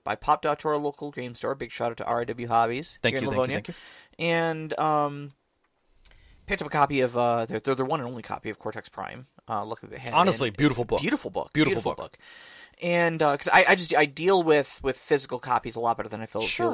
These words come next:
Speaker 1: feel than I do with, with P D Fs. Um, and it actually came with a code for a P D F. Had a little bit of trouble redeeming it, but their support system got that, um, uh, ironed out for me in less than twenty-four hours. So, uh, that's all, that's all resolved. It was good. It was a tentative.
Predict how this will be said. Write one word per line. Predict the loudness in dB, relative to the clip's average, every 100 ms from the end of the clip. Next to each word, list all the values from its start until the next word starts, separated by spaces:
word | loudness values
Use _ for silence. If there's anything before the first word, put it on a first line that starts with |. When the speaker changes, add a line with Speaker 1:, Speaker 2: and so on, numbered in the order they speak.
| -4
Speaker 1:
feel | -10 -10
than | -12
I | -8
do | -10
with, | -12
with | -16 -16
P | -14 -10
D | -10
Fs. | -8 -12 -10
Um, | -10 -10 -10 -12
and | -10 -8
it |
actually | -8 -10
came | -12 -10 -6 -4
with | -2
a | -4
code | -2 -2 -2
for | -4 -6 -6
a | -8
P | -10 -12
D | -4
F. | -4 -4 -10 -16 -2
Had | 4
a |
little | 4 4
bit | 0
of |
trouble | 0 0 0
redeeming | -4 -4 -6 -4 -4
it, | 0 2
but | 2 2
their | 0
support | 0 -2 2 2 0 -8
system | -8 -6 -6
got | 0
that, | 0 -2 -4
um, | -2 -2 -6 -14 _ _ _ _ 0
uh, | 0 4
ironed | 2 6
out | 4
for | 4 -4
me |
in | -4
less | -4 -4
than | -8
twenty-four | -8 -8 -6 -6
hours. | -6 -10 -16 -12
So, | -4 -2 -2 -4
uh, | -2 -2 0 -4 -10 -18 -20 _ -2
that's | 2 4
all, | 4
that's | 4 4
all | 6 6
resolved. | 4 4 4 2
It | -2
was | -2
good. | 2 4 4
It |
was | -2
a | -6
tentative. | -6 -8 -4 -4 -6 -12